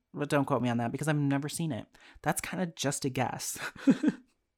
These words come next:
I've also never seen the full thing for two thousand eleven's The Artist, like, in, like, full. I've seen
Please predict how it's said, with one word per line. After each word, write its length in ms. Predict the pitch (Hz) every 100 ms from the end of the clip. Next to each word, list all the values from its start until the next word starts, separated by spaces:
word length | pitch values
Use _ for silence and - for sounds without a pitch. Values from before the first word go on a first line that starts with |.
| -
I've 120 | 170
also 240 | 202 - 302
never 320 | 208 151 175
seen 280 | - 156 156
the 80 |
full 240 | 139 135 135
thing 380 | - 123 120 131
for 340 | - 123 120
two 180 | 113 139
thousand 280 | 135 131 131
eleven's 480 | 110 113 123 120
The 160 | 120 113
Artist, 720 | - 107 117 175 208 - - -
like, 180 | 135 131 -
in, 180 | 135 123 - _
like, 140 | 131 127
full. 380 | - - 123 147
I've 140 | 160
seen 240 | - 196